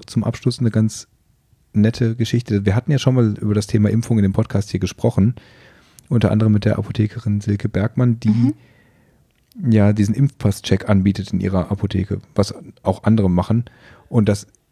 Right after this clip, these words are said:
Speaker 1: ist bestimmt auch unabhängig jetzt von irgendwelchen Modellprojekten oder groß angelegten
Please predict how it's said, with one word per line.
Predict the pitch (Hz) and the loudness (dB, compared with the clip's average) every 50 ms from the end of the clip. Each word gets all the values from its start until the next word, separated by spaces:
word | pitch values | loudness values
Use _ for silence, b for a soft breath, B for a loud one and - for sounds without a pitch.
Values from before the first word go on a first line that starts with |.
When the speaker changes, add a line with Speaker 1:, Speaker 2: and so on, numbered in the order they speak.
| _ - | _ -8
Speaker 1:
ist | - - - - - | -8 -8 -8 -8 -4
bestimmt | - 113 - - 117 113 123 - _ - | -4 -4 0 0 0 0 0 -4 _ -2
auch | - 101 104 110 110 - - - - _ _ _ | 2 2 2 2 0 -4 -14 -20 -20 _ _ _
unabhängig | - 117 113 113 110 - 110 104 98 | 0 2 2 2 2 2 0 0 0
jetzt | - 98 - - | -2 -4 -6 -4
von | - 107 101 95 | -2 0 0 2
irgendwelchen | 98 101 98 98 98 95 95 - - 98 | 2 2 0 2 0 -2 -2 0 -2 0
Modellprojekten | 92 92 90 90 95 98 - - 101 98 95 - - - 101 98 98 95 95 - - - | 0 0 2 0 0 0 0 0 0 0 0 -2 -2 0 0 2 2 2 -2 -6 -10 -4
oder | - 101 92 90 | -4 -2 -2 0
groß | - 98 95 101 - | 2 2 0 0 0
angelegten | - 101 95 95 92 92 92 95 _ - 95 95 92 92 95 | 0 0 0 2 2 2 0 -2 _ -2 0 0 0 0 -2